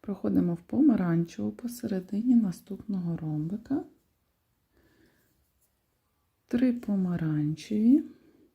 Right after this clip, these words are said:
І проходимо в останню червону.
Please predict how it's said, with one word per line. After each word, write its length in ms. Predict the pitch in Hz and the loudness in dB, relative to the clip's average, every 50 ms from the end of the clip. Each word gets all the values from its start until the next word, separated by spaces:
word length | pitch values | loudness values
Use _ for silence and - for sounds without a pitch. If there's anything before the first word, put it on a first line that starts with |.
| _ _ _ _ _ _ _ _ _ _ _ _ _ _ _ _ _ _ _ _ _ _ _ _ _ _ _ _ _ _ _ _ _ _ _ _ _ _ _ _ _ _ _ _ _ _ _ _ _ _ _ _ _ _ _ _ _ _ _ _ _ _ _ _ _ _ | _ _ _ _ _ _ _ _ _ _ _ _ _ _ _ _ _ _ _ _ _ _ _ _ _ _ _ _ _ _ _ _ _ _ _ _ _ _ _ _ _ _ _ _ _ _ _ _ _ _ _ _ _ _ _ _ _ _ _ _ _ _ _ _ _ _
І 220 | - - - 294 269 | -20 -6 -2 -2 -2
проходимо 680 | 277 233 202 180 - - 220 226 240 214 196 175 170 | 0 -2 -4 -4 -4 -6 -4 -2 0 0 0 0 -2
в 20 | |
останню 560 | 170 165 - - _ 190 185 180 175 170 170 165 | -4 -6 -8 -12 _ -8 -6 -4 -2 -2 -4 -4
червону. 760 | - - - 196 190 185 170 165 165 165 165 170 185 214 233 | -6 -6 -6 -4 -4 -4 -4 -4 -4 -4 -2 -2 0 0 -2